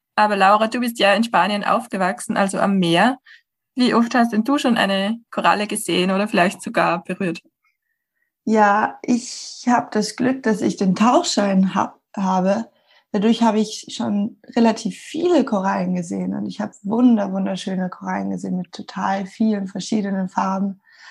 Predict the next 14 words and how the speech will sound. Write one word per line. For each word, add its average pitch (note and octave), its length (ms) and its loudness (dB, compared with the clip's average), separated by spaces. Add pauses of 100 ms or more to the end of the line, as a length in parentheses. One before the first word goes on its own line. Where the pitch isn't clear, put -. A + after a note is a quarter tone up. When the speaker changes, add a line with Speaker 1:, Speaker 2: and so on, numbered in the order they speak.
(140)
Speaker 2:
Aber G#3 220 0
ich G3+ 100 0
habe A3 220 4
auch G3 120 2
leider G3+ 360 2
schon G3 260 -2
sehr F#3+ 160 0
viele F#3 340 -2
abgestorbene F#3+ 800 0
und G#3 220 -2
abgeblichene G#3 1200 0
Korallen F#3+ 540 -2
gesehen. F#3 580 -6 (240)
Speaker 1:
Mhm. G#3+ 400 6